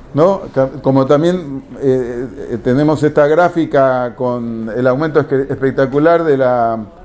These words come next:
del ingreso de la plata que viene de América. Ojo que también hubo un aumento de la producción de plata en Europa Central. En Europa Central también hubo un mayor desarrollo de la industria minera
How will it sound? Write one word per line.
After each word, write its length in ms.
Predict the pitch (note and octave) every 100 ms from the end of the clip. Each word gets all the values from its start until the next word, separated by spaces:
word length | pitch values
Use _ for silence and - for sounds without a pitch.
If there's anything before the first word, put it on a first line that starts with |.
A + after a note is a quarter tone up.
| - - -
del 160 | B2+
ingreso 460 | C3+ C3+ E3 C3 D3+
de 80 | C3+
la 160 | C3
plata 320 | C3+ D#3+ D3+ C3+
que 80 |
viene 220 | C3+ C#3+ C#3
de 100 | C#3+
América. 640 | G3+ F#3 D#3 D3+ D#3+ E3+
Ojo 280 | A3+ A#3 A#3+
que 100 | G3
también 540 | F3+ F3+ A3 A#3+ C4+ - - - - -
hubo 500 | F3 G#3+ G#3+ G#3 G#3+
un 220 | E3 F3+
aumento 360 | F3+ F3 G#3 G3+
de 60 | F3
la 100 | D3+
producción 380 | D3+ D3+ E3+ F3+
de 120 | E3+
plata 640 | F#3 G3 F#3+ G3 G3+ G#3+ - - - - - - -
en 140 | C#3
Europa 380 | C#3+ E3+ F3+ E3
Central. 680 | - C#3+ D3 E3 A2+ F#2+ -
En 100 | A2+
Europa 320 | C3 D3+ E3+ F#3
Central 460 | E3+ D#3+ G3 G#3
también 640 | F#3+ E3 E3+ F#3 G3+ A#3 - - - - - - - - -
hubo 480 | D#3+ E3 D#3+ D3+
un 280 | D#3+ D#3+ D#3
mayor 320 | D3 C#3 F3+
desarrollo 560 | F3 D#3+ D3+ D#3+ F3+ E3
de 100 | D3
la 100 | C#3
industria 360 | D3 E3 D#3+ C#3+
minera 680 | E3 A3 G3+ F#3+ G#3+ G3+